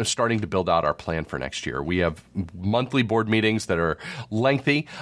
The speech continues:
Uh, you know, it's a couple hours on a weekend to, you know, get really focused, get deep down into the nitty-gritty of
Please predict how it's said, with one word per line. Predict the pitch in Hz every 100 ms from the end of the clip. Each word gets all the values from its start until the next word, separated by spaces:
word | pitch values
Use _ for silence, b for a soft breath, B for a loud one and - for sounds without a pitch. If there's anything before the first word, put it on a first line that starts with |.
| B 120
Uh, | 113 110 110
you | 117
know, | 107
it's | 107 -
a |
couple | - 104 104
hours | 95 110 113
on | 101
a |
weekend | 107 107 113 117 117
to, | 98 92 90 85
you | 92
know, | 82
get | 78 90
really | 101 104
focused, | - 104 95 101 -
get | 101 90
deep | 101 98
down | 90 92
into | 95 87
the | 82 82 78 80
nitty-gritty | 92 101 101 90 98 95 92
of | 87